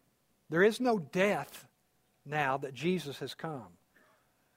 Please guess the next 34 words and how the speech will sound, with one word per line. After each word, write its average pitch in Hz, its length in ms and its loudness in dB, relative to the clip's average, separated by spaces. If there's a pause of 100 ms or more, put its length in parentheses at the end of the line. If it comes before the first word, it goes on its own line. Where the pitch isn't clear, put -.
(640)
Jesus 180 400 0
will 190 80 2
come 190 240 2
back 170 240 4
for 160 240 -4
all 185 360 6
of 131 120 -4
us 127 180 -8
and 139 140 -10
say, 127 500 -2 (300)
"Little 170 220 2
children, 151 680 -2 (840)
arise. 123 760 -6 (480)
You've 143 220 -4
been 185 120 4
asleep, 240 600 6 (1120)
arise." 127 640 -6 (920)
Let 156 100 -4
me 165 60 -2
close 156 300 -4
in 135 80 -10
prayer. 127 320 -10 (840)
Lord, 202 260 6
thank 220 260 6
you 196 60 2
so 214 200 -2
much 160 220 -6
for 175 100 -6
blessing 165 440 2
us 151 140 -10
with 151 120 -6
these 147 160 -6
stories, 175 540 0
these 147 320 -6